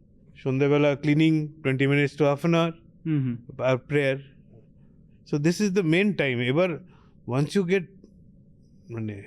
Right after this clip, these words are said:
Speaker 1: কি বলবো, এটা হুকড কথাটা না, once you love this system, you
Speaker 2: হুম,
Speaker 1: get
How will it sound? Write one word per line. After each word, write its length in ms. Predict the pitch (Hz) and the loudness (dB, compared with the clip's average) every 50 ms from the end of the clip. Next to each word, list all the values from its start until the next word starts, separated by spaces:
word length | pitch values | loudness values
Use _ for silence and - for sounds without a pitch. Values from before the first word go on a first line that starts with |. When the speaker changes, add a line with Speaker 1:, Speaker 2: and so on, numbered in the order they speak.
| - - - - - - - | -20 -20 -20 -20 -20 -16 -8
Speaker 1:
কি 120 | - 135 | -6 -2
বলবো, 200 | 123 123 117 120 | 0 0 0 0
এটা 120 | 113 131 120 117 | 0 0 0 0
হুকড 340 | 107 90 107 - - - - - | 0 -2 -6 -8 -8 -10 -10 -4
কথাটা 380 | - 165 151 170 165 151 160 143 | -4 -2 0 0 0 0 0 0
না, 120 | 143 170 202 | 0 0 0
once 260 | 196 175 175 180 170 180 | 0 0 0 0 0 0
you 120 | 202 202 190 | 0 0 0
love 320 | 151 135 151 180 202 190 170 147 156 156 | 2 2 0 0 0 -2 -6 -8 -6 -4
this 160 | 165 196 180 - - - - - - - - - - - - - - - | -2 -2 -2 -2 -6 -10 -18 -20 -20 -20 -20 -20 -20 -20 -20 -10 -2 0
system, 320 | 175 160 - - 175 170 170 165 | 0 0 2 0 0 2 2 2
you 180 | 156 143 151 170 | 2 2 4 4
Speaker 2:
হুম, 100 | 175 160 | 4 2
Speaker 1:
get 140 | 147 135 | 2 0